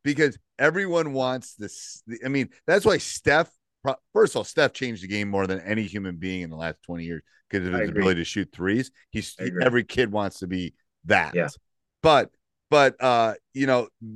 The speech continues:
Speaker 1: he's a, he's six three and he looks tiny out there.
Speaker 2: Yes.
Speaker 1: They want this, they want the guy that can play two, three, four
Speaker 2: Yes.
Speaker 1: all the time. You
Speaker 2: Yes.
Speaker 1: know?
Speaker 2: I mean, I, I, when I go to, when I go to A U events and I'm just fishing,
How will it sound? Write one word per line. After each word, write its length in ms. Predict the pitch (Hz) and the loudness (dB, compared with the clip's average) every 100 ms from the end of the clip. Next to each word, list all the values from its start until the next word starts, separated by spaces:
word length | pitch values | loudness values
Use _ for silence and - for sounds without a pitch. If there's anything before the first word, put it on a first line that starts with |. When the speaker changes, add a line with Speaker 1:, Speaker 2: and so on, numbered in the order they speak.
| 117 - | -18 -14
Speaker 1:
he's 400 | 127 175 208 160 | -6 0 2 4
a, 120 | 135 - | 2 0
he's 280 | - 185 | -4 -2
six 340 | - 190 - - | 2 2 2 -2
three 360 | 139 139 165 143 | 0 2 2 -2
and 140 | 120 | -6
he 220 | 104 151 | -6 -6
looks 360 | 139 117 98 - _ - _ | 0 0 0 -8 _ -10 _
tiny 600 | 120 131 139 123 104 85 - | -2 0 0 -2 -4 -8 -10
out 240 | 87 80 - | -10 -10 -12
there. 220 | 73 50 _ _ _ _ | -16 -16 _ _ _ _
Speaker 2:
Yes. 260 | 92 160 117 | -4 -4 0
Speaker 1:
They 60 | |
want 340 | 147 156 160 - | 2 6 4 4
this, 340 | 131 - - | -2 -2 -2
they 160 | 156 165 | 4 6
want 240 | 185 190 | 6 4
the 100 | 170 | 4
guy 240 | 147 139 135 | 4 6 4
that 140 | 131 | 2
can 160 | - 113 | -4 -8
play 260 | - 113 | -2 -2
two, 280 | 101 - 143 | -2 -4 -6
three, 300 | 139 117 123 | -4 -2 -2
four 580 | 113 - 104 95 95 95 _ _ _ | -2 -2 0 2 0 -2 _ _ _
Speaker 2:
Yes. 260 | 95 87 - | -6 -6 0
Speaker 1:
all 140 | 117 120 | 2 2
the 140 | 117 | 0
time. 240 | 113 82 _ _ _ _ _ _ _ _ | -10 -12 _ _ _ _ _ _ _ _
You 80 | 123 | 4
Speaker 2:
Yes. 200 | 117 101 | 4 6
Speaker 1:
know? 60 | 139 | 8
Speaker 2:
I 40 | |
mean, 160 | 147 143 | 10 10
I, 340 | 139 117 143 | 10 8 6
I, 20 | |
when 400 | 135 123 147 139 | 6 -2 2 6
I 120 | 143 | 6
go 200 | 139 143 | 6 8
to, 300 | 135 127 117 - _ _ - | 8 6 4 -2 _ _ -4
when 120 | 131 | 2
I 80 | 139 | 2
go 140 | 135 | 4
to 60 | 123 | 2
A 180 | 117 113 | 4 2
U 260 | 110 139 131 | 2 0 0
events 340 | 110 110 101 | 0 -2 -6
and 80 | 113 | -6
I'm 120 | 107 | -4
just 240 | 107 104 - | -4 -4 -2
fishing, 540 | - 123 - 127 131 | 2 2 2 -4 -6